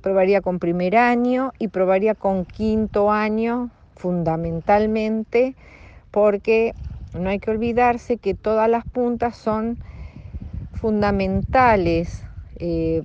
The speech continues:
para el comienzo o los fines de la educación de la persona, sobre todo los que terminan, porque los que terminan están haciendo una despedida que va a ser virtual, terrible, me parece terrible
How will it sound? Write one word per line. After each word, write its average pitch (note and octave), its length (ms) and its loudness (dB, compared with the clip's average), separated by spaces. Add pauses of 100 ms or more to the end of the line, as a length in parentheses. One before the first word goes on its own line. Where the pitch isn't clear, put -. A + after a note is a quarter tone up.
(680)
para E3+ 440 2
el F3 180 -4
comienzo G#3+ 520 -2
o G#3 40 2
los G3 160 0
fines A3+ 480 -2
de F#3 140 0
la F3 100 4
educación F3+ 500 -2
de G3 120 0
la F3 100 2
persona, E3 840 -2
sobre F3 340 0
todo C4+ 440 4
los F#3 180 0
que F3+ 160 -4
terminan, F3+ 720 -2 (560)
porque F#3 320 0
los F3+ 120 -2
que F#3 140 -4
terminan G#3 480 0
están G3+ 380 -2
haciendo G3+ 420 -2
una F3 200 -2
despedida A3+ 920 0 (500)
que F#3 120 0
va F#3+ 80 2
a G3+ 40 -2
ser A#3 300 -2
virtual, F3+ 720 0 (560)
terrible, F3 840 -2
me E3+ 160 -8
parece F#3 460 -4
terrible A3 800 -2